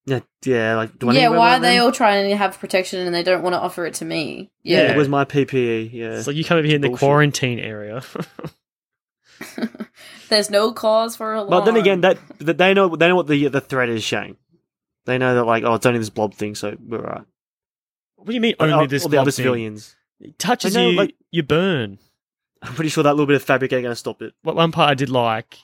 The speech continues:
Speaker 3: how she barely gets away, like, from the skin of her teeth or the hair on her head, is when, like, it grabs her hair.
Speaker 2: Oh,
Speaker 3: and
Speaker 2: literally.
Speaker 3: it, and it can't get to her, and it just, like, burns her hair off and she falls. I reckon that was so cool.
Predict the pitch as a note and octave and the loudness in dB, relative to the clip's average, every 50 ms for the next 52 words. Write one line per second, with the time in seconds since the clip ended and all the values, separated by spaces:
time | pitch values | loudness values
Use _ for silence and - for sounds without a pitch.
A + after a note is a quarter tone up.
0 | _ _ C#3 B2+ - C#3 C3 - - C#3 B2+ B2+ C3+ C3 B2+ B2+ A#2 B2+ A#2+ - | _ _ -8 -4 -2 -2 -2 -2 -4 -6 -2 0 0 2 2 0 -2 -2 -4 -4
1 | - A#2+ A2 A#2+ A#2 A2 A2 A2 A2+ A2+ - _ _ - B2+ A#2 - - - B2 | -6 -6 -4 -4 -4 -4 -6 -6 -8 -10 -10 _ _ -10 -8 -8 -8 -8 -8 -8
2 | A2 A2+ G#2+ - - B2+ B2 A#2 A2 - A2 A#2 A2+ A2 G#2+ - _ _ _ _ | -8 -8 -10 -8 -6 -4 -4 -4 -4 -4 -2 -2 -2 -2 -4 -8 _ _ _ _
3 | _ _ _ _ _ - A#2+ A2+ A#2+ C3 B2 A#2 A#2 A2+ A2 G#2 G2 - B2 A#2+ | _ _ _ _ _ -6 -2 0 2 2 2 2 2 0 0 -2 -2 0 0 0
4 | A2+ G#2+ G#2+ - _ _ _ _ _ _ A2+ A#2+ B2 B2 A#2+ A#2 A#2 - A2+ A2 | 0 -2 -6 -12 _ _ _ _ _ _ -12 -6 -2 -2 -2 0 0 -2 -4 -4
5 | - - - - - - C#3 A#2+ A#2 A#2 B2+ A#2 G#2+ - A#2+ A#2 A#2+ C#3+ F3 F#3 | -6 -12 -20 -18 -4 -2 0 0 0 0 -2 -4 -2 -4 -4 -2 -2 -2 -2 -4
6 | - _ _ _ _ _ _ _ _ _ - G#3+ G#3 F#3+ E3+ D#3+ E3 F3 F#3 G3 | -6 _ _ _ _ _ _ _ _ _ 2 2 4 4 2 0 0 0 0 0
7 | F#3+ F3+ E3+ E3 E3 D#3+ D#3+ - _ - - - - C3+ - - D#3 D3+ D3 C3 | 0 0 0 -2 -4 -4 -6 -8 _ -8 -6 -6 -4 -4 -2 0 0 0 0 0
8 | - C3+ C3+ C#3 - - C3+ A#2+ A2+ A2+ A#2 B2 - _ _ _ _ _ _ _ | 0 0 0 0 0 -2 -2 -2 -2 -4 -6 -8 -12 _ _ _ _ _ _ _
9 | _ - C3 B2 A#2+ C3 B2 - - - B2+ A#2+ - C3+ B2+ C3 C3+ C3 B2+ A2+ | _ -6 -4 -2 -2 -2 -2 -2 -4 -6 -8 -4 0 2 4 4 4 2 0 0
10 | B2 B2 B2+ C#3+ C#3+ C#3+ C3 - A2+ - - A#2 A2 A2+ C3 D3 - D#3 D3 C#3+ | 0 0 0 0 0 -2 -4 -6 -8 -8 -6 -6 -6 -4 -4 -4 -2 -2 -2 0
11 | - D#3 C#3 A#2+ B2 A#2+ - - A#2 A2 - - A#2 - - | -2 -4 -4 -6 -6 -6 -6 -6 -6 -6 -8 -8 -10 -10 -12